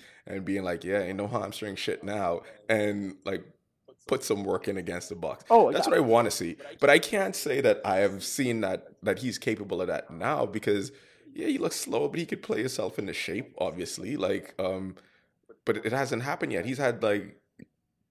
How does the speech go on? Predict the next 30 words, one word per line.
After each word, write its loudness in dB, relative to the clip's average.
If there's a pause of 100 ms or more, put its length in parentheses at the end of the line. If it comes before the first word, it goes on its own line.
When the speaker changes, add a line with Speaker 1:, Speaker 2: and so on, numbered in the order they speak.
(300)
Speaker 1:
a -2
couple -2
good -2
games, -4
and -2
does 0
that 2
mean -6 (280)
where 6
I'm 2
at 2
is -2
like, 0
Speaker 2:
No, 10
no, 10
Speaker 1:
I 12
don't 8
Speaker 2:
no, 8
Speaker 1:
know 6
Speaker 2:
no. 2
Speaker 1:
if 2
Speaker 2:
He 6
Speaker 1:
it 2
Speaker 2:
does 4
Speaker 1:
means 2
Speaker 2:
not, 12
Speaker 1:
that 6
he 2
Speaker 2:
he, 8
Speaker 1:
is 2